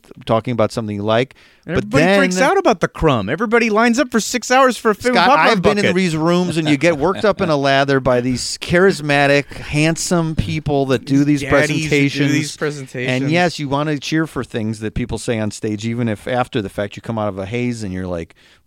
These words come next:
Speaker 1: "Wait a minute, that wasn't." <laughs> What was that? Oh, we got a suit. There's a new suit for Figment. That wasn't a ride.
Speaker 2: <laughs>
Speaker 1: So, like, you wanna be, they're, they're having fun in the moment. But yes, it's, if you're watching, uh, on a live stream, you go, "Oh, fuck.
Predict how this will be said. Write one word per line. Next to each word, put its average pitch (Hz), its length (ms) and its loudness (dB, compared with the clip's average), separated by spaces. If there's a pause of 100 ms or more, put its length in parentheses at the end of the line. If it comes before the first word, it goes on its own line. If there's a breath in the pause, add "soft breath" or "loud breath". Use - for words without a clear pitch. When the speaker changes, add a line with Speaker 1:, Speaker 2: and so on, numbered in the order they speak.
(140)
Speaker 1:
"Wait - 120 -16
a - 20 -18
minute, - 300 -20
that 107 180 -8
wasn't." 98 460 -8
<laughs> - 40 -20 (600 loud breath)
What 139 120 -6
was 180 160 -4
that? 208 200 2
Oh, 147 120 2
we 117 100 0
got 123 160 -2
a 107 80 -4
suit. 160 480 -2
There's 110 140 -6
a - 20 -4
new 147 140 -2
suit 151 520 -4
for - 220 -8
Figment. 95 460 -6
That 147 120 2
wasn't 131 300 2
a 87 60 -2
ride. 92 580 0 (160 loud breath)
Speaker 2:
<laughs> 139 560 -4
Speaker 1:
So, 160 140 4
like, 165 120 4
you 185 120 0
wanna 190 240 4
be, 180 260 -2
they're, 185 160 2
they're 185 240 0
having 202 200 0
fun 170 260 2
in 156 40 2
the 143 60 2
moment. 104 640 -2 (320)
But 98 320 -2
yes, 98 560 -6
it's, - 320 -12
if - 160 -14
you're 127 80 -6
watching, 127 440 -2 (100)
uh, 92 320 -4
on 95 80 -8
a 92 40 -10
live 101 280 -4
stream, 90 320 -10
you 85 80 -12
go, 90 200 -16
"Oh, - 100 -20 (180)
fuck. - 340 -16